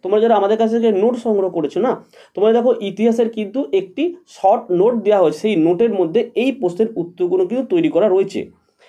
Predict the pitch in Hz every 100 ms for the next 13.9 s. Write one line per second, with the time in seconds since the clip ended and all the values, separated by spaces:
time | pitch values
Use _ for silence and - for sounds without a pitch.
0 | _ _ _ - 139 208 233 247 247 226
1 | 247 - 160 170 - 226 226 220 196 165
2 | 147 - 139 117 - _ _ _ _ 226
3 | 190 117 - 165 185 220 233 226 151 156
4 | 175 190 180 104 - _ _ - 180 190
5 | 220 - - - 196 208 226 143 170 202
6 | 202 214 - 180 180 175 143 131 147 160
7 | 202 - - _ _ _ _ _ _ _
8 | - 185 208 214 - - - 147 190 214
9 | 220 220 175 180 196 190 202 196 - 151
10 | 143 147 220 214 165 131 151 170 190 190
11 | 131 - - 175 175 180 185 208 - -
12 | - _ - 165 180 175 - 156 170 185
13 | 220 165 175 175 170 143 139 165